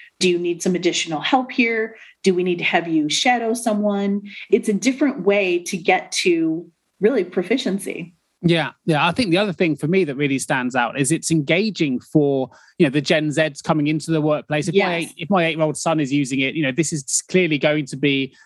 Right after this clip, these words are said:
Speaker 2: the technology that engages in the future. And I think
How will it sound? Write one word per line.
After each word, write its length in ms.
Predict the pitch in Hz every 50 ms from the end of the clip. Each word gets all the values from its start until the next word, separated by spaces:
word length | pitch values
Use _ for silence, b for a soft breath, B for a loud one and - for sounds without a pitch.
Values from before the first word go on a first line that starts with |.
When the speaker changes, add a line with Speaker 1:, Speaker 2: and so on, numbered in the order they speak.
| b b -
Speaker 2:
the 60 | 156
technology 540 | 143 - 170 156 160 151 156 156 139 151 147
that 140 | 135 143 131
engages 440 | 143 131 147 139 147 139 143 120 147
in 100 | 139 135
the 80 | 123
future. 500 | - - 160 160 147 - - 131 120 120 117
And 120 | 139 139
I 40 | 135
think 380 | 139 - 180 156 151 - -